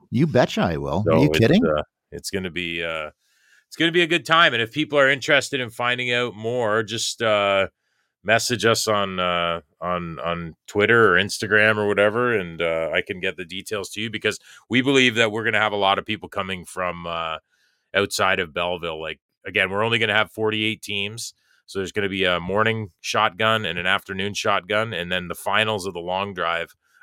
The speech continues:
Speaker 2: are gonna be that night. So there's a whole format to it, but
Speaker 1: Wow.
Speaker 2: it's a scramble style format and a lot of fun. And, uh, if you wanna be a part of it, it's, it's, I, I think, you know, we're gonna get a lot of,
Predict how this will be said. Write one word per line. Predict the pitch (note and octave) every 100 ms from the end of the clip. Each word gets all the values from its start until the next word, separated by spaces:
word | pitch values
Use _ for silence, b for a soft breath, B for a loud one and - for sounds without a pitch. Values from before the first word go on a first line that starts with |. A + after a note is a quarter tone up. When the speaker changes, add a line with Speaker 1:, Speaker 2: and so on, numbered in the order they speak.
| -
Speaker 2:
are |
gonna | F2+ F2+
be | F2+
that | F2 F2 D#2+
night. | E2+ F2+ G#2+ -
So | G#2
there's | F#2+
a | G2
whole | A2 G#2+
format | - F#2 F#2 G#2 G#2
to | - D#2+
it, |
but | F#2 F#2
Speaker 1:
Wow. | C#2+ - _ _ _
Speaker 2:
it's | -
a |
scramble | E2+ - G#2+ G#2+ G#2
style | - G#2 G2 F#2+
format | - G2+ G2+ G2 G2 G2 F2+
and | D#2 D2 _ _ _ _
a |
lot | F2+ F#2+
of | F#2
fun. | - G2+ G2 F#2+ F#2 - _ _ _ -
And, | E2+ E2+ E2+ E2+ E2
uh, | E2+ E2
if |
you | F#2
wanna | G2 G2
be | F#2
a | F2
part | G2 F#2+
of | F#2
it, | F#2+ F2
it's, | E2+ - -
it's, | F#2+ - - - F2
I, | D#2+ F#2
I |
think, | G2 G#2 D2+
you | F#2
know, | F#2
we're | F#2
gonna | G2
get | F#2+ F2
a | F2
lot | F#2
of, | F#2